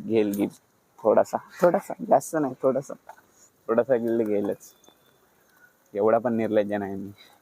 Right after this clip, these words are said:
सगळ्यांची वाट असेल, हा भाई, अरे, अ, एरियामध्ये पहिला असा तो माणूस आहे जो, ज्याचे वन मिलियन सबस्क्रायबर झाले किंवा वन मिलियन फॉलोअर झाले,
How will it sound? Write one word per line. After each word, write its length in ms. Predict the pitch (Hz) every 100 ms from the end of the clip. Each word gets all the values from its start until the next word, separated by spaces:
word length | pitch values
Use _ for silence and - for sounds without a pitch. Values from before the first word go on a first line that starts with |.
| - _
सगळ्यांची 460 | 131 131 147 160 175
वाट 400 | 143 139 147 139
असेल, 380 | 135 - 135 131
हा 280 | 123 131
भाई, 380 | 127 123 - 151
अरे, 560 | 139 139 156 151 143 127 - -
अ, 140 | 95 92 - _ _ _ _ _ - _ _ _ _ _ _ _ _ _ _ _ _ _ _ _ _
एरियामध्ये 1000 | 117 120 135 139 135 127 139 135 131 127 123 - _ _ _ _ _ _ - - - -
पहिला 340 | 120 123 143
असा 240 | 143 127 135
तो 140 | 131
माणूस 440 | 131 120 131 131 131
आहे 140 | 131
जो, 200 | 123 123
ज्याचे 360 | 113 117 107 123
वन 220 | 120 117
मिलियन 500 | 120 120 120 120 117
सबस्क्रायबर 680 | - 110 - 117 113 117 113
झाले 280 | 113 113 120
किंवा 240 | 147 165
वन 160 | 151 139
मिलियन 480 | 143 139 139 143 143
फॉलोअर 560 | - 117 117 120 120
झाले, 380 | 117 113 113 110